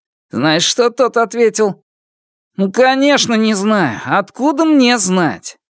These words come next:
Цикада думает, что он, наверное, уже несколько десятков раз участвовал в подобных бессмысленных разговорах,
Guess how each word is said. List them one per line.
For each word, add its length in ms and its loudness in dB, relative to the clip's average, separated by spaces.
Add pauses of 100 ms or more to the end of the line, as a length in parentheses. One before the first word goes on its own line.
(200)
Цикада 560 -2
думает, 380 0
что 200 -2
он, 140 2
наверное, 420 0
уже 160 0
несколько 480 -4
десятков 640 -4
раз 400 0
участвовал 580 -2
в 80 -10
подобных 520 -4
бессмысленных 720 -4
разговорах, 760 -4